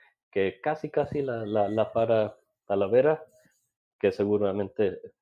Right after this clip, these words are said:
conoce a, a, a Dineno, que jugaron juntos algún tiempo y sabe cómo cobra los penales, y casi, casi se la detiene, pero al final de cuentas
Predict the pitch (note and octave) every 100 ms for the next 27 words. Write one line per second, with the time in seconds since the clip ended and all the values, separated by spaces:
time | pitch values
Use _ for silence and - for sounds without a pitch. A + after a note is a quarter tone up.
0 | _ G#2 A2 G#2+ - G2+ F2+ F2+ - G2+
1 | E2+ - - _ _ - G2 G2 G#2 A#2
2 | A2+ G#2+ - _ - - _ - - G#2
3 | G#2 G2+ F#2+ - G#2 - G2 F#2+ F2+ F#2+
4 | - B2+ B2 G#2 - G2+ F#2+ - G2 F#2
5 | G#2+ G2+ G2 F2 - G2+ G2 A2+ A#2+ A#2
6 | - - - - - G2+ - B2 - C3
7 | A#2+ - A#2 A2+ G#2+ G2 F#2 - D#3 E3
8 | E3 G2 - A2 G#2+ G#2 A2 G#2 G#2 G2+
9 | F#2 -